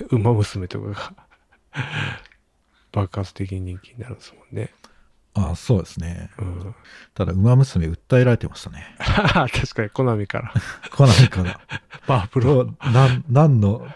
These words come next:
Speaker 2: 特許か知らないけど。
Speaker 1: <laughs> いやー、ゲーム、ゲームの特許、謎っすかね。
Speaker 2: <clears throat> 謎っすね。いや、ていうか、本当、そん、なんか僕の感覚で言うと、あ、それ特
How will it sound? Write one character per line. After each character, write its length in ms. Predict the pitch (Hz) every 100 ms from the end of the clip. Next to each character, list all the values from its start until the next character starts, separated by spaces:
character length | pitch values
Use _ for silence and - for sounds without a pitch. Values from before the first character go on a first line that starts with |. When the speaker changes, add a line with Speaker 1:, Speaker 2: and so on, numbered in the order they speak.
| _
Speaker 2:
特 180 | - 110 -
許 100 | 98
か 160 | 107
知 140 | - 117
ら 100 | 107
な 160 | 104
い 60 | 92
け 100 | 87
ど。 80 | 85
Speaker 1:
<laughs> 1300 | - - - _ _ _ _ - - 190 175 156 _
い 40 |
や 240 | 104 95 92
ー、 240 | 92 - 90 _ _
ゲ 140 | 127 135
ー 120 | 190
ム、 240 | 180 - _
ゲ 240 | 170 214
ー 20 |
ム 80 | 147
の 140 | 110
特 180 | 98 101
許、 140 | - 92
謎 340 | 92 95 107
っ 40 | 110
す 120 | -
か 120 | 110
ね。 60 | 117 127 _ _ _ _ _ -
Speaker 2:
<clears throat> 280 | 127 98
謎 300 | 101 113 147
っ 20 | 185
す 180 | -
ね。 140 | 90 85
い 60 | 98
や、 60 |
て 160 | 104 -
い 20 |
う 40 | 196
か、 120 | 98
本 280 | 98 196 220
当、 180 | 208 175 - - - - -
そ 300 | _ - - 226
ん、 380 | 285 285 247 - _ _ _ _ -
な 120 | 196
ん 20 |
か 80 | 160
僕 360 | 95 135 151 254
の 140 | 254
感 220 | 247 226
覚 200 | 226 220
で 60 | 214
言 80 | 190
う 20 |
と、 260 | 151 104 -
あ、 140 | 117 - -
そ 340 | - - 202
れ 180 | 233 254
特 240 | 254 254